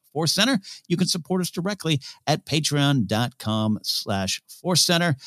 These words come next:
Always, uh, love having new Force Center friends pop in and, uh, get into our Discord where you can discuss things like the character of the week.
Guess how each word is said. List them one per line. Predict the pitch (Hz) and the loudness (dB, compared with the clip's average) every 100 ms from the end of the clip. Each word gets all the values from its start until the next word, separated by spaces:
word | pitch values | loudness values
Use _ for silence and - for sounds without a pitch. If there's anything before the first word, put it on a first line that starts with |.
| - - | -20 -4
Always, | 120 131 113 - | 0 2 2 2
uh, | 113 113 90 80 | 2 0 -4 -10
love | 90 - 127 | -4 0 2
having | 120 107 | 2 2
new | 120 | 2
Force | 110 123 110 | 0 0 0
Center | 110 104 | 0 -2
friends | 120 117 113 104 | -2 0 2 0
pop | - 139 131 | -2 -6 0
in | 131 131 127 - | 2 4 2 -2
and, | 85 82 78 | -8 -10 -10
uh, | 76 87 | -12 -6
get | - | -2
into | 98 95 - 95 | -2 -2 -2 -2
our | 85 120 | -2 -6
Discord | 82 160 - 151 147 117 | -2 0 2 4 4 2
where | 104 | -2
you | 90 | -6
can | - 87 | -8 -6
discuss | - - 101 | -6 -4 -6
things | - 95 95 | -4 -4 -6
like | 90 | -8
the | |
character | - 113 110 107 107 | -6 -2 0 0 -4
of | |
the | 98 | -2
week. | 123 160 - | 2 2 0